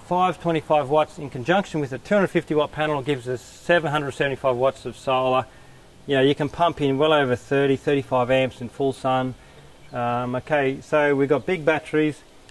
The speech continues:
We're taking out a lot of power, but we've got big replenished power, and that's what we're doing with those big panels on the roof.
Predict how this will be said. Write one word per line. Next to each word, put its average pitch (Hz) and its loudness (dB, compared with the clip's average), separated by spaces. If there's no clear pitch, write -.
We're 135 0
taking 170 0
out 156 2
a 147 2
lot 151 4
of 143 -4
power, 147 2
but 139 -2
we've 127 -4
got 139 0
big 151 0
replenished 139 -4
power, 123 0
and 110 -4
that's 127 -8
what 139 -6
we're 123 -12
doing 127 -4
with 120 -10
those 123 -2
big 123 -8
panels 120 -6
on 117 -8
the 110 -8
roof. 113 -4